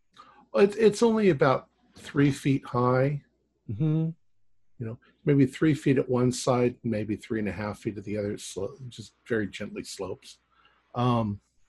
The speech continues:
Speaker 1: yeah, if you start looking around in the cracks and crevices, you can see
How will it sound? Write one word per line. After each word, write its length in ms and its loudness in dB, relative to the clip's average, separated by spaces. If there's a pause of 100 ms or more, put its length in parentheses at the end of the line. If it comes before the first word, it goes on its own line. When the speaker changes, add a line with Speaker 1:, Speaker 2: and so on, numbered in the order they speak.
(560)
Speaker 1:
yeah, 400 8
if 160 0
you 100 4
start 360 2
looking 320 4
around 640 2
in 100 0
the 80 -6
cracks 500 -4
and 120 -6
crevices, 640 -2
you 120 -2
can 200 -2
see 540 -4